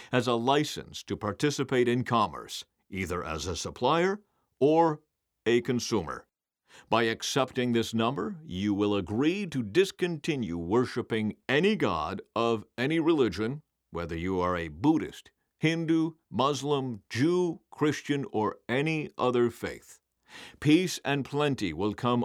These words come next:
only when religious divisions are obliterated. All people must unite in worshiping the undisputed master of our world, Judas Christopher,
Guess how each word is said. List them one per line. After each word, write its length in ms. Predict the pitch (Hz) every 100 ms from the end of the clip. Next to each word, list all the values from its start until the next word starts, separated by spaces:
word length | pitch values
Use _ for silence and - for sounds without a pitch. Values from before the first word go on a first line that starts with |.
| -
only 320 | 123 151 160
when 220 | 127 123
religious 480 | 107 107 127 135 117
divisions 680 | 123 110 156 175 185 180 - -
are 340 | 127 127 131 -
obliterated. 720 | 123 107 107 101 76 60 - - _ - - -
All 320 | - 110 120 107
people 360 | 135 127 80
must 360 | 67 110 123 -
unite 460 | 117 110 117 104 -
in 140 | 113
worshiping 640 | 104 123 120 107 117 113 107
the 200 | 107 - 127
undisputed 840 | 151 160 143 - - 156 147 98
master 560 | 92 139 143 - 139 135 -
of 200 | 131 113 -
our 280 | 135 139 147
world, 560 | 120 98 101 95 95 _ _ _ _ 90
Judas 540 | 90 135 131 123 - _ -
Christopher, 580 | 127 113 104 - 82